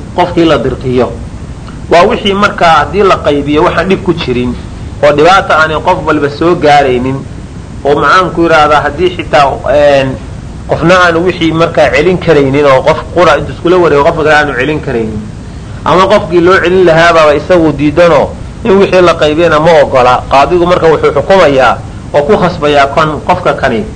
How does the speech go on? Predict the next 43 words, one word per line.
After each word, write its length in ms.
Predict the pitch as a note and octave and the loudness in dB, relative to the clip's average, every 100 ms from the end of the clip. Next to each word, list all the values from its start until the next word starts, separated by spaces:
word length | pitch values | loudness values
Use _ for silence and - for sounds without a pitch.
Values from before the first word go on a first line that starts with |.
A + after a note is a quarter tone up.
| - - - - | -14 -14 -12 -6
maxaan 300 | C3+ F3 D#3 | -2 0 0
ku 140 | D#3+ | 0
idhaahdaa, 360 | D3+ D3 C#3+ C#3 | 2 4 4 2
inuu 180 | E3 D3+ | 0 -2
qofka 280 | E3 F3+ D3+ | -2 -2 -2
kale 240 | - C#3+ C3 | 0 0 0
qaybtiisii 560 | E3 F3+ - C#3 - | 0 0 -2 -4 -2
ama 180 | C#3+ E3 | 0 2
inta 200 | F#3+ E3 | 0 0
loo 160 | D#3 F3+ | 2 2
celiyo 280 | D3+ E3 F3+ | 2 2 2
qaato 360 | F3 D#3+ C#3+ | 2 0 0
ama 140 | D3+ D#3+ | -2 0
loo 240 | D#3 E3 | 2 2
qaybiyo 320 | D#3+ C3+ C3+ C#3+ | 2 -2 0 0
marka 200 | D3 C3+ | 0 0
hadduu 200 | C3+ F3+ | 2 0
qofkan 300 | F3+ - C#3+ | 0 -2 0
qaybtiisii 440 | E3+ - D3+ - | 0 -2 -4 -6
u 60 | C#3 | -4
baahan 340 | B2 A#2 A#2+ | -2 -2 -2
yahay. 220 | A#2 A2+ A2 - - - - - - - - - - - - - | -4 -4 -6 -8 -14 -12 -12 -12 -14 -16 -16 -16 -14 -14 -14 -4
Wa 100 | D3+ | 2
hiya 240 | D#3 G#3+ G#3 | 4 4 4
iyadu 240 | G3+ G#3 F#3+ | 4 2 2
maa 220 | F#3+ G3 | 2 2
midii 280 | G3+ F3 F#3 | 0 -4 -2
weeye 220 | F#3 F#3 | 2 4
laa 200 | F3+ F3+ | 6 4
darara 380 | E3+ F3+ G3 F#3 | 4 2 4 2
fiiha 340 | - G3 F3+ F3 | 0 0 2 2
wax 200 | G3 E3 | 2 -2
dhiba 200 | F#3+ F3+ | 0 2
aanu 240 | F3 F3 | 2 2
ku 140 | D#3+ G3+ | 0 -6
sugnayn 360 | - F3+ F#3 | -2 -2 0
walaa 320 | F3 E3+ F#3 F3 | 2 2 4 4
radda 280 | F#3+ F3+ D#3+ | 2 0 2
ciwadin, 460 | G3 F#3+ D3+ C#3+ A2+ - - - - | 4 4 2 0 -6 -10 -12 -12 -8
ciwad 300 | D3+ G3+ F3+ D3 | 2 4 4 2
iyo 280 | E3 D#3+ D3+ | 2 2 2
bedel 400 | F3+ F#3+ E3+ C3+ | 2 2 0 0
celintiina 680 | E3 G3 F3 F3+ F3 C3 | 0 0 0 0 2 2